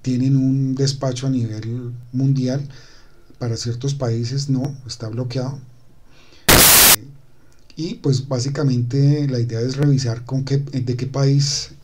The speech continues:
es, eh, soy originario o tengo una dirección donde pueda recibir y demostrar una residencia y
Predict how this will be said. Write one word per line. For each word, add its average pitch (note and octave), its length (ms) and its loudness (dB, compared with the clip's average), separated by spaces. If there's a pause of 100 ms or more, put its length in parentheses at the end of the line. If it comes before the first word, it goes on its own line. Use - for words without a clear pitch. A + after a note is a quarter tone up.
(160)
es, - 220 -8
eh, A2+ 280 -6 (360)
soy B2+ 280 -2
originario C3 600 0
o A2+ 120 -4
tengo B2 280 0
una C3+ 160 0
dirección B2+ 460 2
donde C3+ 220 0
pueda A2 240 -6
recibir A#2 520 -4 (760)
y B2 140 0
demostrar A#2+ 600 0
una C#3 300 0
residencia C3+ 720 0 (500)
y - 300 -2